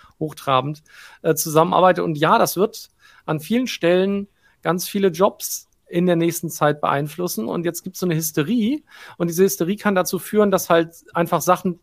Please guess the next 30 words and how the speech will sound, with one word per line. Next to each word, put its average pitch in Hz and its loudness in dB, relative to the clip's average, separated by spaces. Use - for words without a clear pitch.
ganz 175 0
schnell 190 2
kaputt 226 -2
gehen 151 0
oder 160 0
kaputt 180 -2
gemacht 147 -2
werden 160 0
oder 175 2
zerredet 185 -2
werden 202 0
oder 185 0
eben 185 -4
Sachen 180 0
über 175 -2
Kopf - -4
gehen, 180 -4
ganze 160 -2
Unternehmen 165 -4
eventuell. 131 -4
Und 202 -12
da 170 4
kann 214 -2
ich 214 -2
verstehen, 208 2
warum 220 4
die 208 0
sagen, 190 4
„Oh, 240 4
Leute, 247 2